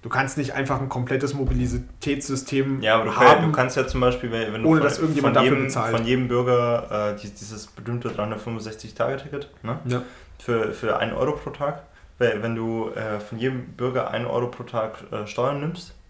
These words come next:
Speaker 2: also dreihundertfünfzig, äh, fünfundsechzig im Jahr
Speaker 1: Mhm.
Speaker 2: oder sechsundsechzig, je nachdem, äh, und dafür das alles machst, ich glaube, es würden trotzdem alle dazu, da jubeln und sagen: Hey, ja, supergeil, machen wir das doch.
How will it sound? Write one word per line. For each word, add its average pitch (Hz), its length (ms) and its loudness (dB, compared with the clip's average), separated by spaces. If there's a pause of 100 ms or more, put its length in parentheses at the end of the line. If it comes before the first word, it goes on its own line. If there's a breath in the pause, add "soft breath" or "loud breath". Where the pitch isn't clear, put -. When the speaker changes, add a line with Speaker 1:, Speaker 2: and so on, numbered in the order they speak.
(100)
Speaker 2:
also 104 200 -8
dreihundertfünfzig, - 840 -8
äh, - 60 -8
fünfundsechzig 107 580 -10
im 98 100 -8
Jahr - 320 -4
Speaker 1:
Mhm. 135 240 -6
Speaker 2:
oder 101 160 -4
sechsundsechzig, 131 640 -6
je 107 80 -8
nachdem, 101 300 -6 (460 loud breath)
äh, 110 260 6
und 107 260 -4
dafür 127 320 4
das 107 240 2
alles 113 240 -4
machst, 151 340 -4 (140)
ich - 160 -14
glaube, 110 240 0
es 127 160 -4
würden 120 120 -6
trotzdem 131 380 -4
alle 101 540 -2 (120)
dazu, 101 500 -6
da 98 140 2
jubeln 127 400 -2
und 117 160 -8
sagen: 104 260 -2
Hey, 113 280 -6
ja, 110 340 0
supergeil, 110 520 -2 (240 loud breath)
machen 117 200 -2
wir 98 60 -2
das 92 160 -2
doch. 95 160 -6